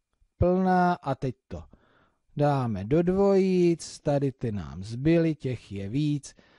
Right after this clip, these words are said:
takže čtyři je větší než dvě, znaménko otevřu tak, aby bylo vě-, více otevřené k tomu číslu, které znamená více. Čtyři je větší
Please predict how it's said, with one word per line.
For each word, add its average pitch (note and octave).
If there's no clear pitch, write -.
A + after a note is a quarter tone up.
takže A2+
čtyři E3
je C#3
větší B2+
než F#2+
dvě, F3+
znaménko E3
otevřu C3
tak, E3+
aby B2+
bylo A#2
vě-, C3+
více D3+
otevřené A#2+
k -
tomu A2
číslu, B2+
které A#2+
znamená A#2
více. A#2
Čtyři F#3
je B2
větší C3+